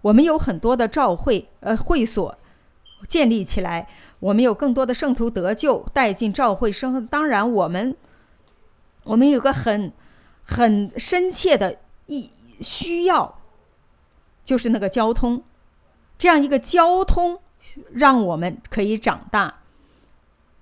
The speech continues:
并不单单是那个身体，呃，生命分赐到我们里面就完了。这个生命是需要长大的，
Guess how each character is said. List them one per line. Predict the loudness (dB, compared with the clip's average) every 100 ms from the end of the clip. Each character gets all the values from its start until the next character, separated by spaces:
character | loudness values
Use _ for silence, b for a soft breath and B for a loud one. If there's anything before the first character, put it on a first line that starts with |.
| _ 2
并 | 4 4
不 | 0
单 | 0 0
单 | -2 -4
是 | -4 -2
那 | -2
个 | -2 -6 -8
身 | -6 -4 -4
体， | -6 -8 -6
呃， | -4
生 | 0 0
命 | 0 -2 -6 b b b b
分 | -2 0 0
赐 | 2
到 | 2
我 | 4 2
们 | 2
里 | 0
面 | -2 -4
就 | -6
完 | -6 -6
了。 | -6 -6 -12 _ b b b b -2
这 | 0
个 |
生 | 0 2 4
命 | 4 0
是 | -6 -6
需 | -4 -4 0 4
要 | 4 2 -2 -6
长 | -4 -4 0
大 | 0 0
的， | -4 -10